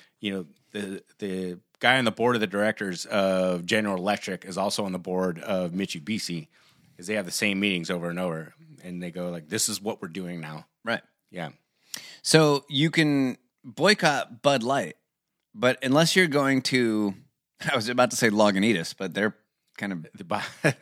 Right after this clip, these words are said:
Speaker 2: you know what?
Speaker 1: they,
Speaker 2: Who
Speaker 1: they
Speaker 2: are the
Speaker 1: got
Speaker 2: biggest shareholders of Lagunitas?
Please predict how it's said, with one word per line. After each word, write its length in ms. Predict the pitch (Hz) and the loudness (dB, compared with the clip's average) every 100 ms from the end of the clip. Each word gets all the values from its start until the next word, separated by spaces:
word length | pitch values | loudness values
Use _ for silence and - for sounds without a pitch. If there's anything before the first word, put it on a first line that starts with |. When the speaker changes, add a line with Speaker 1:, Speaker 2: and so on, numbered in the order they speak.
| _ | _
Speaker 2:
you 60 | 110 | -4
know 80 | 101 | 0
what? 80 | 120 | 2
Speaker 1:
they, 220 | 139 - | 0 -4
Speaker 2:
Who 0 | |
Speaker 1:
they 60 | 127 | 0
Speaker 2:
are 20 | 147 | 0
the 40 | |
Speaker 1:
got 100 | 107 | 2
Speaker 2:
biggest 220 | 123 135 | 2 4
shareholders 480 | 135 120 113 117 110 | 6 4 4 4 2
of 120 | 104 | 0
Lagunitas? 560 | 90 92 87 82 76 | 2 2 2 -2 -4